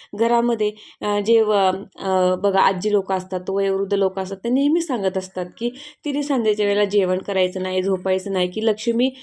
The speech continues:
आणि तिन्ही सांजेला आपला दरवाजा उघडा पाहिजे, की आपला दरवाजा बंद आहे आणि लक्ष्मी माघारी जाऊ नये. त्यासाठी आपल्याला बघा, आपले,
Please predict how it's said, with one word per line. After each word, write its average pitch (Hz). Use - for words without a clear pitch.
आणि 233
तिन्ही 285
सांजेला 214
आपला 202
दरवाजा 190
उघडा 185
पाहिजे, 175
की 180
आपला 180
दरवाजा 190
बंद 247
आहे 208
आणि 202
लक्ष्मी 220
माघारी 202
जाऊ 196
नये. 180
त्यासाठी 220
आपल्याला 190
बघा, 196
आपले, 180